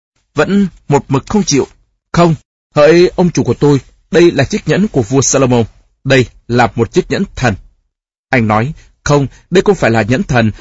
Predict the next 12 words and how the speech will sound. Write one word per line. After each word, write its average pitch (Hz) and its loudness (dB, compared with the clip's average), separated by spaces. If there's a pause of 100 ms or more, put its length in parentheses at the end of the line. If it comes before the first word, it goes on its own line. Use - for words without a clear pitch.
(100)
mà 120 -2
là 120 2 (100)
nhẫn 220 -2 (100)
bạch - -4
kim." 139 0 (520)
Lão 165 0
già 117 0 (140)
lại 110 -2
kêu 139 0
lên, 123 0 (300)
"Không, 127 -2 (240)
hỡi 139 2